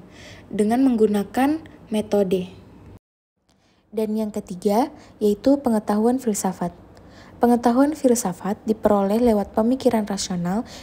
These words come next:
yang didasarkan pada pemahaman, spekulasi, penilaian kritis, dan penafsiran. Pengetahuan filsafat lebih menekankan pada universalitas dan kedalaman kajian tentang sesuatu.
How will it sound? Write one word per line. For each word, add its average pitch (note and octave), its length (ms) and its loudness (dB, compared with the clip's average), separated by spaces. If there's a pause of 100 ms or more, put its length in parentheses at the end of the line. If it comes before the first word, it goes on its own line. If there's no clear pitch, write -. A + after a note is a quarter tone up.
(120)
yang C4+ 160 4
didasarkan A3+ 560 0
pada G3+ 240 -2
pemahaman, G3 800 -2 (240)
spekulasi, A3 880 0 (240)
penilaian C#4 480 4
kritis, A3 560 -2
dan G3 240 -2
penafsiran. F#3+ 640 -2 (560)
Pengetahuan A#3 560 2
filsafat A3 640 2 (320)
lebih B3 320 4
menekankan A3 640 0
pada A3 320 2
universalitas A#3 1400 2 (480)
dan A3+ 400 2 (160)
kedalaman G#3 480 2
kajian G#3 480 2
tentang G#3+ 320 0
sesuatu. F3+ 560 -6